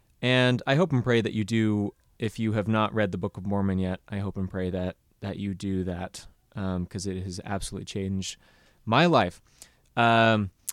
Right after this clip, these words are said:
so, uh, just wanted to, to jump in here. The, the episode title here is about the penitent. Oh, and one other thing, sorry,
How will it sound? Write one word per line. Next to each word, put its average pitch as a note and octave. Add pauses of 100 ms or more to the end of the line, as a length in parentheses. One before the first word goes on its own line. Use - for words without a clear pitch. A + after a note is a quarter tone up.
(320)
so, C3
uh, A#2+ (920)
just D3+
wanted D#3+
to, A#2+ (300)
to C3+
jump C#3
in D3+
here. A#2+
The, A2+
the A2+
episode C3
title B2
here A#2 (640)
is A2 (200)
about A2
the A2
penitent. G#2
Oh, C3
and A2+
one C3
other A2
thing, G#2+
sorry, G2